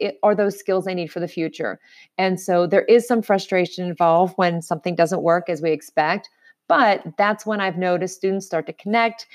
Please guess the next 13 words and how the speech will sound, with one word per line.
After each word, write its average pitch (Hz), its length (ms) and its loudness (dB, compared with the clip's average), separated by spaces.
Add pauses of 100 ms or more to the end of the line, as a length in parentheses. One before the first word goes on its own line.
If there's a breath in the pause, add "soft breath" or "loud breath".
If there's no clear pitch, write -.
(180 loud breath)
help 226 240 2
one 214 120 2
another. 180 500 2 (440 soft breath)
And, 180 500 0 (200)
you 196 100 -2
know, 180 140 0
we 208 400 2
are - 260 2
obviously 180 420 0
there 175 220 2
to 165 100 -16
support - 460 -2
them, 160 260 0